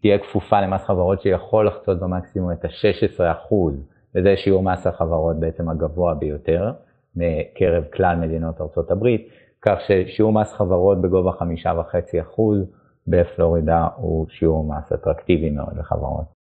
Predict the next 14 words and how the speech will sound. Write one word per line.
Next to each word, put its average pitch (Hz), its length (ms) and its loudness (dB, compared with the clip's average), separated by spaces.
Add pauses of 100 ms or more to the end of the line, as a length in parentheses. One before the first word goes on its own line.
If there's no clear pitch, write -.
(120)
בנוגע 113 320 2
לנקודה 110 480 2
השלישית, 92 680 -2
לגבי 92 280 -2
הטבות 92 600 0
מס 98 260 -2
שמציעה 85 560 -4
פלורידה 90 600 -2
כדי 92 600 0
למשוך 85 440 -2
חברות 85 420 -2
ועסקים 92 480 -6
חדשים 90 460 -8
אליה, 85 380 -4